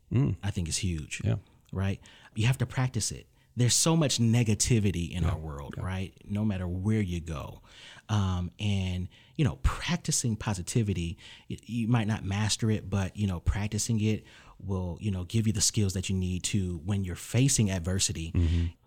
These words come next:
Speaker 2: the first thing that you do, do you complain?
Speaker 1: Yeah.
Speaker 2: Do you shell up?
Speaker 1: Yeah.
Speaker 2: Do you, do you, you know, or you, do you look at, uh, the lemonade with the lemons? <laughs> We'll put it
Speaker 1: Right,
Speaker 2: that way,
Speaker 1: right, right,
Speaker 2: right?
Speaker 1: right.
Speaker 2: What can I squeeze out of this?
Speaker 1: Yeah.
Speaker 2: And I've been trying to be a little bit more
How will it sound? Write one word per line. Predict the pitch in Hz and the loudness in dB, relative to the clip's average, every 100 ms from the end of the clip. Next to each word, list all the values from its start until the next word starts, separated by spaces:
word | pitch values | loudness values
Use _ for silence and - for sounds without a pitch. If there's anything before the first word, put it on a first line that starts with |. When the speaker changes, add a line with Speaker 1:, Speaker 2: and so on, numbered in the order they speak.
| _ _ | _ _
Speaker 2:
the | 98 | -4
first | 123 120 | -2 2
thing | 117 104 | 2 2
that | 98 113 | 2 0
you | |
do, | 95 113 104 95 98 - _ _ 95 | 2 4 4 2 -2 -8 _ _ -2
do | 104 | 0
you | 95 | 2
complain? | - 92 110 101 104 104 104 - - - | 0 0 2 4 6 4 2 -4 -8 -2
Speaker 1:
Yeah. | 80 80 | 2 2
Speaker 2:
Do | |
you | 90 82 | 2 2
shell | - 107 101 104 101 | 2 4 4 4 4
up? | 107 - 104 | 2 0 0
Speaker 1:
Yeah. | |
Speaker 2:
Do | 85 | 0
you, | 85 82 | -2 -4
do | 95 | -4
you, | 85 85 82 - | -4 -4 -6 -6
you | 98 | -4
know, | 82 80 - - | -4 -6 -8 0
or | 160 143 123 - - _ | 2 4 2 -2 -10 _
you, | 123 120 | -2 -2
do | 120 | 2
you | 120 120 | 4 6
look | 135 147 | 4 4
at, | 123 120 117 - - | 2 2 0 -4 -2
uh, | 113 107 104 101 - 98 | 2 4 4 2 -4 0
the | 110 | 4
lemonade | 127 131 120 117 107 | 6 6 6 6 4
with | 110 | 2
the | 104 | 0
lemons? | 98 87 80 - - | 0 -2 -2 0 4
<laughs> | 147 | 6
We'll | 185 | 8
put | 170 180 | 8 6
it | |
Speaker 1:
Right, | - | 6
Speaker 2:
that | 151 95 | 6 4
way, | 101 104 | 4 4
Speaker 1:
right, | 107 | 4
right, | 131 139 | 4 4
Speaker 2:
right? | 92 92 | 4 2
Speaker 1:
right. | - | 2
Speaker 2:
What | 202 | 4
can | 190 | 4
I | 139 | 4
squeeze | - 143 139 123 | 4 6 6 4
out | 98 | 2
of | 76 | -2
this? | 65 - - | -2 -2 0
Speaker 1:
Yeah. | 90 92 147 131 | 4 4 6 4
Speaker 2:
And | 98 139 | 4 4
I've | 185 | 6
been | 196 | 4
trying | - 143 135 135 123 | 4 4 6 6 4
to | - 113 | 4 2
be | 117 113 110 - | 2 4 2 0
a | 104 | 0
little | 123 165 | 0 0
bit | 160 120 | 0 2
more | 113 110 107 107 104 101 104 | 6 6 6 6 6 4 2